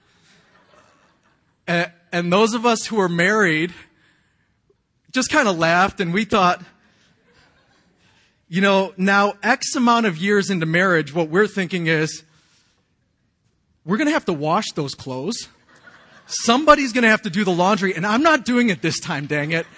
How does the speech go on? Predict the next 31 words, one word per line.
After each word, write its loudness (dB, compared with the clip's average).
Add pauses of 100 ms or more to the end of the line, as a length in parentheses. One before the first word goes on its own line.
(140)
because 0
I've 4
done 2
it 0
so 0
many 0
times. -4 (460)
And 4
you 4
know 4
what? 2 (240)
With 2
all 6
your -2
kissing -2
in 0
the 2
rain, 2
somebody's 0
gonna -2
get 0
sick, -4
and -6 (100)
I'm 4
gonna 0
be -2
stuck 0
watching 2
all 4
these -2
kids." -4